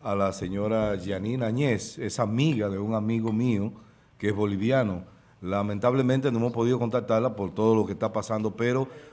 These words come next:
vamos a hacer contacto en unos minutos, en unos diez o quince minutos, con Iván Montellano Roldán, que es un ex procurador general,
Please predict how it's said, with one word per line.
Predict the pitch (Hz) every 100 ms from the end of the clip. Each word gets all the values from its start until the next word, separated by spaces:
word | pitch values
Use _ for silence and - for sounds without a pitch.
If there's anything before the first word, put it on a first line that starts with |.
| - -
vamos | 107 131 143 135
a | 123 117 110
hacer | - 127 123
contacto | 127 123 117 - 123
en | 110 104
unos | 117 113
minutos, | 123 110 101 - 131 - - - - - -
en |
unos | 92 104 101
diez | 117
o | 113
quince | 117 110
minutos, | 117 107 104 104 113 -
con | - 110 120 135 -
Iván | 110 98 117 123
Montellano | 110 98 95 101 110 104
Roldán, | 117 104 101 113 131 - - _ _
que | 104
es | 101
un | 117 117 123
ex | 131 131
procurador | - 107 95 101 95 113 113
general, | 113 104 95 104 110 104